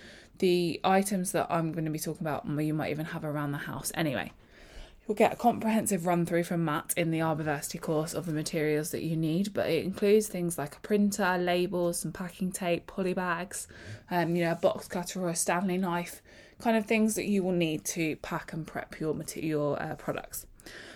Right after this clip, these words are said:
Some of them, like I said, will be in your office, your toolbox or your garage, but anything that isn't will easily be found on eBay, Amazon or local stores. For more detail on some of those, definitely check out Arborversity because it will cover them all and what you'll use them for.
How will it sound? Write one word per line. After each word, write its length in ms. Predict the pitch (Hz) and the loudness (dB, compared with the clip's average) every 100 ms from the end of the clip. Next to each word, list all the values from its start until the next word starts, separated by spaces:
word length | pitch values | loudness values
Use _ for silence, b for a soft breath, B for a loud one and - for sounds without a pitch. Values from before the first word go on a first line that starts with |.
| B | B
Some 240 | - 220 | 6 6
of 100 | 233 | 6
them, 160 | 220 220 | 6 6
like 180 | 196 196 | 4 2
I 40 | |
said, 200 | 175 170 | 0 0
will 80 | 156 | 2
be 140 | 151 | 0
in 80 | 147 | 0
your 100 | 143 | 2
office, 380 | 170 - 180 175 | 0 0 -4 -4
your 80 | 156 | -8
toolbox 520 | - 180 170 - - | 0 2 2 -2 -2
or 40 | |
your 120 | - - | -4 0
garage, 420 | 156 185 185 190 | 2 4 4 2
but 120 | - | 0
anything 300 | 247 269 247 | 0 2 0
that 120 | 202 | 0
isn't 200 | 165 165 | -2 -2
will 120 | 147 | -2
easily 280 | - 180 175 | 0 0 0
be 80 | 156 | -2
found 300 | - 147 151 | -4 -8 -6
on 80 | 135 | -4
eBay, 440 | 202 202 202 175 - | 0 0 0 -2 -2
Amazon 360 | 160 160 139 | -4 -2 -2
or 80 | 151 | -2
local 360 | 147 - - 156 | -4 -6 -8 -8
stores. 420 | - 131 - - _ - B B B B - | -2 -2 -2 -6 _ -20 B B B B -2
For 100 | 196 | 6
more 180 | 208 | 6
detail 360 | 214 196 185 165 | 8 6 4 0
on 120 | 156 | 0
some 220 | 165 165 | -2 -2
of 100 | 160 | -4
those, 380 | - 165 165 160 | 0 2 4 0
definitely 400 | - 175 - 175 | -4 -4 -2 -6
check 240 | 165 160 160 | -6 -8 -6
out 120 | - | -4
Arborversity 680 | 139 139 127 131 - 156 127 | -4 -4 -4 -4 -6 -6 -6
because 240 | - - | -8 -10
it 100 | - | -8
will 80 | - | -8
cover 240 | - 190 | -8 -6
them 160 | 180 147 | -4 0
all 180 | 143 143 B B | 0 -2 B B
and 180 | - 165 | -2 -2
what 140 | 110 | -2
you'll 120 | - 147 | -4 -4
use 280 | 143 139 | -2 -2
them 120 | - 147 | -4 -8
for. 280 | - - | -6 -6